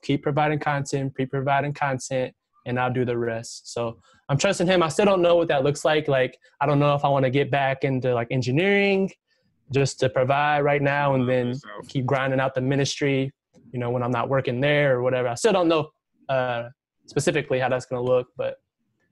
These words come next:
Speaker 1: trusting that he's gonna make a way.
Speaker 2: All right, all right, man. Well,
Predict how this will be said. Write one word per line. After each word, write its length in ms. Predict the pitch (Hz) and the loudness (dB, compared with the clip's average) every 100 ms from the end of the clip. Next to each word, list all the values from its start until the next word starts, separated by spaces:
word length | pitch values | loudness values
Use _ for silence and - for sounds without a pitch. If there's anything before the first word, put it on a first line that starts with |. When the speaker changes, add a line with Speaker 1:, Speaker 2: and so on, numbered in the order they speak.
| _ | _
Speaker 1:
trusting 280 | - 151 135 | -6 -4 -2
that 100 | 131 | -2
he's 100 | 123 | -2
gonna 140 | 127 120 | -4 -6
make 180 | 120 | -8
a 20 | 120 | -6
way. 260 | 117 117 _ _ _ _ _ _ _ _ _ _ _ _ _ _ _ _ | -6 -8 _ _ _ _ _ _ _ _ _ _ _ _ _ _ _ _
Speaker 2:
All 80 | 107 | -14
right, 300 | 110 117 123 | -6 -2 0
all 160 | 127 131 | 0 0
right, 420 | 135 147 156 131 | 0 0 -2 -6
man. 420 | 131 131 135 135 | -6 -6 -4 -6
Well, 260 | 120 123 | -6 -6